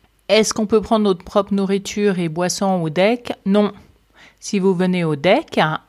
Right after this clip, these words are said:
on a un bar, on a un restaurant, donc, euh, oui, on demande que vous consommiez ces produits-là. Est-ce qu'on a besoin d'une réservation pour Semowi ?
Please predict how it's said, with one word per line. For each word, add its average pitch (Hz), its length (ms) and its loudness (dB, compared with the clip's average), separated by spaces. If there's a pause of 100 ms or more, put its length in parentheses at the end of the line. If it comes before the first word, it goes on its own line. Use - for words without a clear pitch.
(180)
on 160 180 -4
a 156 40 -2
un 147 180 -2
bar, 165 500 0
on 156 180 0
a 156 60 0
un 147 180 -2
restaurant, 147 600 0
donc, 156 340 0
euh, 127 300 -2 (120)
oui, - 160 -8 (180)
on 151 100 -4
demande 143 400 -4
que - 100 -10
vous 135 220 -6
consommiez 139 720 -6
ces 143 180 -6
produits-là. 123 540 -6 (500)
Est-ce 202 180 2
qu'on 220 160 0
a 208 120 4
besoin 196 280 0
d'une 185 200 -2
réservation 175 640 -2
pour 135 160 -12
Semowi ? 127 440 -6